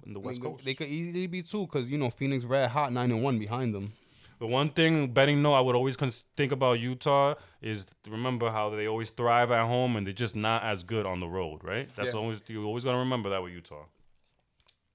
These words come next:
Speaker 2: Yeah, we're expe-, you know, that, that's, it's just to keep in mind when you're gambling. Utah is a, a bit different on the road.
Speaker 1: They are. Let's attack Phoenix, D. Phoenix thirty-one of thirty-eight. They, they,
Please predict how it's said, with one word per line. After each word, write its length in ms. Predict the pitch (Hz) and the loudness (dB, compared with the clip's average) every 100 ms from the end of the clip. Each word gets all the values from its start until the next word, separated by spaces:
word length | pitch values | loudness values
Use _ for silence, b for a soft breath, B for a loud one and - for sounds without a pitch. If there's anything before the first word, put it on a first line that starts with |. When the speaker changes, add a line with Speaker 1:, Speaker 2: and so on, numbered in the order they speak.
| _ - - | _ -16 -8
Speaker 2:
Yeah, 160 | 120 | -6
we're 180 | 117 107 | -4 -6
expe-, 320 | 101 120 113 | -8 -10 -8
you 100 | 131 | -6
know, 180 | 147 117 117 | -6 -6 -8
that, 180 | 120 120 | -8 -6
that's, 280 | 120 - - 120 - _ | -6 -8 -16 -20 -20 _
it's 180 | - - _ - 135 | -18 -18 _ -20 -8
just 220 | 175 165 | -4 -4
to 60 | 170 | -4
keep 200 | 180 170 | -2 0
in 100 | 156 | 0
mind 300 | 165 151 139 | 2 2 2
when 80 | 135 | 0
you're 100 | 135 | 0
gambling. 520 | 143 135 120 110 113 _ _ _ _ _ _ _ - | 0 0 -2 -6 -12 _ _ _ _ _ _ _ -14
Utah 320 | 117 135 120 | -6 -2 -2
is 100 | 113 | -2
a, 80 | 117 | -8
a 140 | 110 | -10
bit 240 | 113 120 | -10 -10
different 320 | 123 117 123 113 | -10 -10 -8 -8
on 80 | |
the 60 | 107 | -8
road. 360 | 110 104 101 - 90 | -6 -6 -8 -12 -10
Speaker 1:
They 180 | 98 101 | -6 -2
are. 240 | 95 90 _ B B B | -2 -4 _ B B B
Let's 120 | 117 147 | -10 -6
attack 340 | - 165 151 | 4 6 6
Phoenix, 400 | - 180 160 123 | 2 4 4 2
D. 380 | 127 156 180 143 - | -2 -2 -2 -4 -4
Phoenix 320 | 143 156 - | -2 0 -2
thirty-one 580 | - 139 156 147 151 147 | 0 4 4 4 4 4
of 120 | 120 | 2
thirty-eight. 760 | - 139 147 127 135 151 120 _ _ _ b b b b | 0 0 2 2 2 2 0 _ _ _ b b b b
They, 180 | 113 113 | -4 -2
they, 300 | 104 113 101 | -2 -4 -4